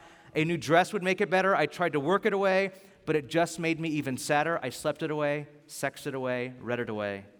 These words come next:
but it doesn't go away, right? It doesn't lead to meaning. It doesn't. So Paul says that the first thing we learn about Jesus is that we can take off that old self.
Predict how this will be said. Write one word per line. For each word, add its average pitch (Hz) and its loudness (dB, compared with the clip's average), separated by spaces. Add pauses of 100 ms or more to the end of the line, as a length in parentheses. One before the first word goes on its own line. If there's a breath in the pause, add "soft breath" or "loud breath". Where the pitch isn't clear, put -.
(640 soft breath)
but - -12
it - -16
doesn't 104 -8
go 104 -8
away, 113 -4
right? 101 -6 (840 loud breath)
It 123 -14
doesn't 160 0
lead 135 -2
to 139 -10
meaning. 120 -8 (400)
It 113 -14
doesn't. 190 -2 (1080 loud breath)
So 175 -2
Paul 202 4
says 160 0 (220 loud breath)
that - 0
the 151 -6
first 214 0
thing 202 -2
we 170 0
learn 180 2
about 139 0
Jesus 147 -4
is 143 -6
that 147 2
we 170 0
can 165 -4
take 185 -4
off 165 2
that 147 0
old 160 0
self. - -4